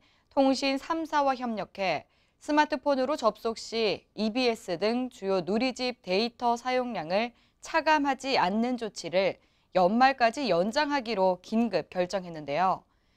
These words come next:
이에 따라 모든 초중고교 학생들은 물론 교사와 학부모들이 해당 누리집을 이용할 경우 본인이 가입한 스마트폰 요금제의 데이터 용량에서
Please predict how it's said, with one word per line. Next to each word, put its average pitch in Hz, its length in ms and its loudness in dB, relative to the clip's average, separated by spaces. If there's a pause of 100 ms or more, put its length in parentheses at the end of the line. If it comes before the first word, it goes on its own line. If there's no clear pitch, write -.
(500)
이에 262 140 6
따라 269 240 6
모든 254 420 4
초중고교 302 760 -2
학생들은 247 600 0
물론 185 460 2 (240)
교사와 208 560 4
학부모들이 233 1000 -2 (320)
해당 294 280 4
누리집을 262 500 0
이용할 254 480 0
경우 240 400 2
본인이 214 540 -2
가입한 233 580 -2
스마트폰 302 720 -2
요금제의 190 720 0
데이터 240 540 -2
용량에서 202 880 0